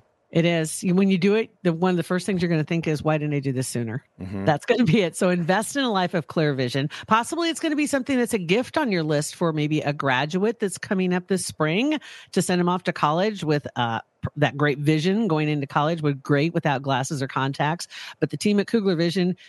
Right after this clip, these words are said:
Speaker 1: can give you all the details and help you get that consultation on the books so you can find out exactly what your plan is.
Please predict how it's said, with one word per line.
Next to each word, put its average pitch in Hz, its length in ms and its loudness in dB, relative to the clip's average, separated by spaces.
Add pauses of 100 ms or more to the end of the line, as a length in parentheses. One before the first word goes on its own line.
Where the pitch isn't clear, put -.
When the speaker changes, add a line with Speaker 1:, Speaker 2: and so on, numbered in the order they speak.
(140)
Speaker 1:
can 165 160 0
give 151 160 0
you 143 100 -2
all 190 240 2
the 247 80 -4
details 147 760 -4 (120)
and 143 160 -2
help 156 200 0
you 151 80 -2
get 151 180 -2
that - 120 0
consultation 170 880 0 (400)
on 202 180 4
the 240 80 -4
books 165 560 -2
so - 160 -4
you 165 80 2
can 147 160 -2
find 151 180 2
out 143 120 0
exactly 143 400 0
what 139 120 0
your 147 120 -4
plan 131 260 -2
is. - 340 -6